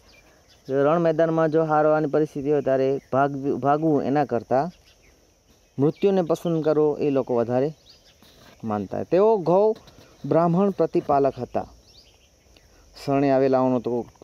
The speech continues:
તેઓ કોઈ પણ ભોગે રક્ષણ કરતા. લડાઈમાં પણ અધર્મ આચરતા નહીં. ભારતની રાજપૂત-, પૂતાણીઓ વીરત્વ માટે વિખ્યાત હતી. પુત્ર અને પતિને હસ્તમુખે યુદ્ધમાં વિદાય આપતી. સતીત્વ,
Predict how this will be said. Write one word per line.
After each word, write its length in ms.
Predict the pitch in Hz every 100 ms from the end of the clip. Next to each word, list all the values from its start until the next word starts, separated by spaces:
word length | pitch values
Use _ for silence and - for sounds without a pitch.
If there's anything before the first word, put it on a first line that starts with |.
| -
તેઓ 160 | 143
કોઈ 180 | 135 185
પણ 160 | 214 202
ભોગે 420 | 147 143 147 147 120
રક્ષણ 340 | 135 - 151
કરતા. 380 | 113 110 - 98 - _ _ _ _ - - - -
લડાઈમાં 500 | 120 131 147 156 170
પણ 140 | 190 185
અધર્મ 460 | 170 147 165 175
આચરતા 420 | 156 - 143 123
નહીં. 380 | 113 107 110 95 - - - - - - _ - - - - - - - -
ભારતની 460 | 135 170 196 233 233
રાજપૂત-, 680 | 208 - 208 196 196 170 156
પૂતાણીઓ 680 | 170 175 175 175 190 196 165
વીરત્વ 560 | 135 160 180 175 139 131
માટે 260 | 127 135
વિખ્યાત 440 | 139 - - 156 120
હતી. 300 | - 85 - - _ - -
પુત્ર 360 | 117 123 - 143
અને 140 | 156
પતિને 520 | 160 156 165 160 160 151
હસ્તમુખે 680 | 143 - 156 143 - 143
યુદ્ધમાં 480 | 143 127 120 131 127
વિદાય 320 | 107 110 113
આપતી. 320 | 98 - - - - _ _ _ _ _ _ _ _ _ -
સતીત્વ, 480 | - 143 190 -